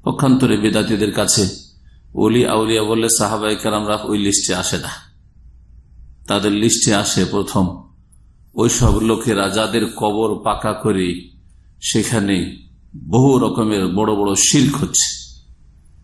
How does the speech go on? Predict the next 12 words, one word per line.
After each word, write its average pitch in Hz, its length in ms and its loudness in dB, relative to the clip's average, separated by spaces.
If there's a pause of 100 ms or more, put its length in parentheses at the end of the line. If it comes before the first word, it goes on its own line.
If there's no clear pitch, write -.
(720)
খাসি 104 320 0
গরু 101 220 4
জবে 101 280 2
হচ্ছে, 98 340 0
চাদর 95 360 0
চড়ানো 95 380 0
হচ্ছে, 95 320 0 (800)
ফুল 110 280 2
চড়ানো 107 380 2
হচ্ছে, 107 380 0 (720)
তারাই 147 360 2
ছিল 120 260 2